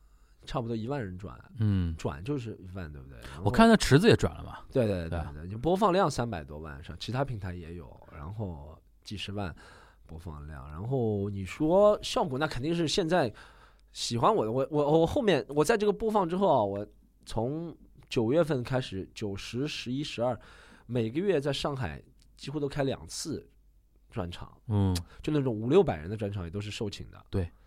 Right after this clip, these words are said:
Speaker 2: 但现在专场就不是牵手失败了，
Speaker 1: 啊，那肯定不是。
Speaker 2: 就是一场梦一场游戏那个嘛。
Speaker 1: 啊，对，对，那肯定是新的专场。
Speaker 2: OK。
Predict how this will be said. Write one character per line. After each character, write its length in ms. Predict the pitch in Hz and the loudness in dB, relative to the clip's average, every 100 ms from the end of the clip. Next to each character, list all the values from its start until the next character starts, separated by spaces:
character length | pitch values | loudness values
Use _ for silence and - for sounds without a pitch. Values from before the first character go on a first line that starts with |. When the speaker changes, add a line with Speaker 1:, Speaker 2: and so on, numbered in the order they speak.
| - - | -2 6
Speaker 2:
但 100 | 214 | 8
现 120 | 262 | 10
在 80 | 196 | 10
专 140 | 190 | 10
场 120 | 170 | 10
就 100 | 127 | 8
不 120 | 127 110 | 6 4
是 180 | 147 110 | 6 4
牵 160 | 110 | 4
手 80 | 92 | 4
失 120 | - | 4
败 80 | 95 | 4
了， 60 | 135 | 4
Speaker 1:
啊， 20 | |
那 60 | 160 | 4
肯 120 | 107 | 2
定 0 | |
不 60 | |
是。 60 | 113 | 4
Speaker 2:
就 0 | |
是 60 | 151 | 4
一 20 | |
场 200 | 107 107 | 8 8
梦 140 | 120 | 8
一 20 | |
场 140 | 107 90 | 8 6
游 100 | 87 | 6
戏 140 | - | 4
那 120 | 92 | 2
个 80 | 90 | 2
嘛。 100 | 85 | -2
Speaker 1:
啊， 40 | 82 | -4
对， 60 | |
对， 20 | |
那 80 | 101 | -6
肯 140 | - 85 | -8 -10
定 80 | |
是 100 | 104 | -10
新 220 | 98 110 110 | -10 -8 -10
的 100 | 76 | -10
专 160 | 57 | -10
场。 100 | 90 | -6
Speaker 2:
OK。 260 | 87 80 | -6 -6